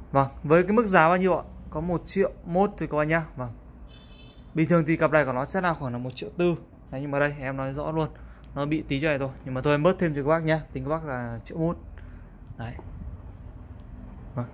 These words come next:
có một triệu mốt thì có thể chia ra có bao nhiêu đâu. Đấy, một lửa ra thì một con loa nhảy. Các bác thử tính nhá, bây giờ bóc tách một chút nhá.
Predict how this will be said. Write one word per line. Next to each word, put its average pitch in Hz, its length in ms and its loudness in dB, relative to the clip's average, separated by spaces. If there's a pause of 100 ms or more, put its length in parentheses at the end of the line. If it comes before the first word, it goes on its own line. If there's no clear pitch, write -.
có 143 100 2
một 165 200 4
triệu - 180 2
mốt 196 320 6
thì 151 180 2
có 156 160 4
thể 160 140 -4
chia 165 260 2
ra 156 220 6
có 151 120 -6
bao 156 80 0
nhiêu 151 220 2
đâu. 143 100 0 (720)
Đấy, 127 120 -8
một 143 180 -6
lửa 120 240 -2
ra 139 120 -4
thì 139 120 -8
một 127 160 -8
con 139 140 -4
loa 143 160 2
nhảy. 127 260 -2 (760)
Các 160 60 4
bác 202 300 6
thử 147 100 0
tính 139 200 0
nhá, 175 220 4
bây 170 140 2
giờ 151 40 2
bóc 190 180 2
tách 196 160 0
một 147 180 -4
chút 202 180 0
nhá. 180 140 -4